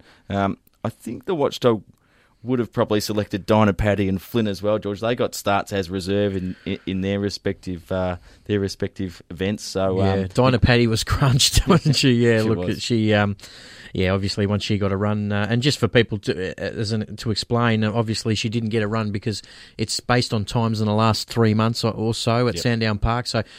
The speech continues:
Speaker 2: she wouldn't have done a lot of racing at Sandown, obviously with the Australian Cup Carnival and stuff. So it's not necessarily the fastest greyhounds in Australia. It's the fastest greyhounds at Sandown in those last three months, where you get a lot of opportunity to
Speaker 1: Mm.
Speaker 2: run time there,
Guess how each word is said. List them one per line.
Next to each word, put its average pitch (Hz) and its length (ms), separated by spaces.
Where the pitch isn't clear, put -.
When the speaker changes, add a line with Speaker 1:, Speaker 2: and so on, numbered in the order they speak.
Speaker 2:
she 151 160
wouldn't 135 180
have 90 80
done 101 120
a 92 60
lot 98 120
of 90 80
racing 110 360
at - 100
Sandown, 101 440
obviously 101 340
with 90 100
the 98 60
Australian 104 340
Cup - 220
Carnival 101 460
and 92 140
stuff. 98 280
So 107 180
it's - 220
not 131 120
necessarily 120 580
the 107 100
fastest 117 460
greyhounds 110 560
in 113 80
Australia. 113 600
It's 120 180
the 113 80
fastest 113 360
greyhounds 107 440
at 98 100
Sandown 107 420
in 101 80
those 101 220
last 107 240
three 107 160
months, 113 260
where 117 100
you 117 100
get 117 140
a 110 40
lot 123 220
of 127 100
opportunity 117 600
to 104 120
Speaker 1:
Mm. 101 40
Speaker 2:
run 104 200
time 110 320
there, 95 220